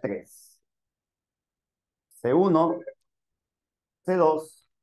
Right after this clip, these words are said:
y C tres. Todos, todos comenten. Chévere. A ver, vamos a ver una prueba, ¿ya? Vamos a ver una prueba si usted me ha entendido. ¿Te parece?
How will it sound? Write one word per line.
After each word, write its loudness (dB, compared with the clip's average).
y -4
C -2
tres. -8
Todos, 4
todos 2
comenten. 0
Chévere. 4
A 4
ver, 6
vamos 4
a 6
ver 8
una 4
prueba, 4
¿ya? 2
Vamos 0
a 6
ver 6
una 2
prueba 6
si -2
usted 0
me 2
ha 2
entendido. -2
¿Te -8
parece? 0